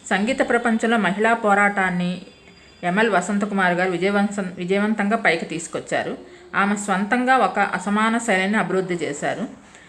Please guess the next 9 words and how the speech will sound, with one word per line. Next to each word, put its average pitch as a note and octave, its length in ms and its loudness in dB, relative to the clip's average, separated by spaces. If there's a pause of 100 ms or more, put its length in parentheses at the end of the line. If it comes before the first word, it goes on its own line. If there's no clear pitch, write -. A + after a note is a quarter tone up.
(140)
ఆమె G#3 240 2
భావోద్వేగ A3 720 2
శైలికి F#3 420 -2
బదులుగా E3+ 560 -2 (560)
సెరెబ్రల్ G#3+ 480 2
స్టైల్కు G3 480 0
ఎక్కువగా G3+ 360 0
ప్రసిద్ధి F3+ 420 -4
చెందారు. D3+ 720 -6